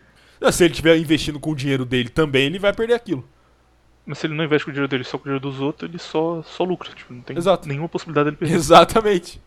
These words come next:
Speaker 2: Ah, entendi. Entendi
Speaker 1: Por isso,
Speaker 2: agora o,
Speaker 1: em
Speaker 2: onde tá o
Speaker 1: va-, ó,
Speaker 2: problema.
Speaker 1: em vários países isso é contra a lei.
Speaker 2: Não faz sentido ser contra a lei, cara. Eu também acho que deveria ser.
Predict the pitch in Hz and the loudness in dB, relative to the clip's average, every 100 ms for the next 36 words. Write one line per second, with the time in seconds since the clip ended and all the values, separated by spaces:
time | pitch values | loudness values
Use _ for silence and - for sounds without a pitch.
0 | _ _ _ _ 135 139 127 - 127 117 | _ _ _ _ -8 -8 -8 -12 -12 -12
1 | - - 143 156 139 139 214 165 147 - | -12 -6 0 4 4 8 8 8 6 -2
2 | 170 160 131 165 - 156 147 151 131 135 | -2 -2 2 2 4 2 2 -4 2 4
3 | 190 208 - 139 202 139 - - 139 156 | 4 2 2 2 2 -4 -8 -4 -4 -2
4 | 190 180 123 - _ _ _ _ _ _ | -2 0 -2 -10 _ _ _ _ _ _
5 | _ _ _ _ _ _ - - 151 - | _ _ _ _ _ _ -20 -14 -12 -2
6 | - 123 - 170 - - 214 226 320 202 | 4 4 2 -8 -8 -6 -6 -6 -2 -2
7 | - 135 139 139 143 185 185 190 214 170 | 0 -2 -6 -8 -8 -8 -6 -6 -6 -8